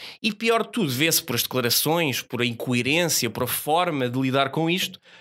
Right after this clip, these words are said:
que promove o mérito na carreira pública, mas os seus governantes, que nenhuma outra tiveram, só revelam constantemente a sua incompetência e confirmam que os boys e girls de todas as idades do P S não têm capacidade nem para gerir uma,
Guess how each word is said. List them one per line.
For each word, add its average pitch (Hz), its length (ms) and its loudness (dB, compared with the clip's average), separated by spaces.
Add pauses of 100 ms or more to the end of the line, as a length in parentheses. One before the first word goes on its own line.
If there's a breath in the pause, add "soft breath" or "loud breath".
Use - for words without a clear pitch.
que - 140 -16
promove 214 400 2
o 214 60 0
mérito 214 320 2
na 220 80 2
carreira 208 320 2
pública, 131 440 0
mas 143 160 0
os 160 120 2
seus 160 160 0
governantes, 156 480 0
que - 120 -10
nenhuma 147 260 2
outra 147 220 2
tiveram, 160 460 2 (260 loud breath)
só 180 200 2
revelam 170 340 2
constantemente 170 540 0
a 165 40 2
sua 170 160 0
incompetência 156 680 -2 (360)
e 139 60 -2
confirmam 123 580 0 (320 soft breath)
que 135 160 0
os 123 200 0
boys 160 440 0
e 151 40 0
girls 139 400 2
de - 60 -2
todas 135 300 0
as 131 140 0
idades 127 340 2
do 117 120 -4
P 135 120 0
S 156 280 2
não 156 100 -2
têm 160 100 0
capacidade 131 640 0
nem 220 200 2
para 202 160 -2
gerir 156 280 2
uma, 139 200 0